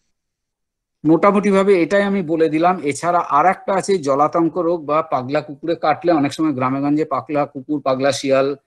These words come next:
এরা বাদুর অনেক সময় গরুকে কামড়ে দেয়, সেক্ষেত্রে গরুর জলাতঙ্ক বা হাইড্রোফোবিয়া হতে পারে, যেটাকে রেবিস বলা হয়,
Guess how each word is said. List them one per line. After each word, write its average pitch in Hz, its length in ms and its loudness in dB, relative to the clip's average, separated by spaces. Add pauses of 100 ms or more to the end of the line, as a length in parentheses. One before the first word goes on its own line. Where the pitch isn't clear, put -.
(240)
এরা 139 380 4
বাদুর 131 540 2 (260)
অনেক 127 200 -2
সময় 139 180 -4
গরুকে 139 400 -2
কামড়ে 147 340 2
দেয়, 170 200 0 (260)
সেক্ষেত্রে 160 500 -2
গরুর 143 380 2
জলাতঙ্ক 131 600 0
বা 147 140 0
হাইড্রোফোবিয়া 131 680 0
হতে 147 220 -2
পারে, 160 400 0
যেটাকে 127 340 -2
রেবিস 123 540 0
বলা 165 180 2
হয়, 170 240 0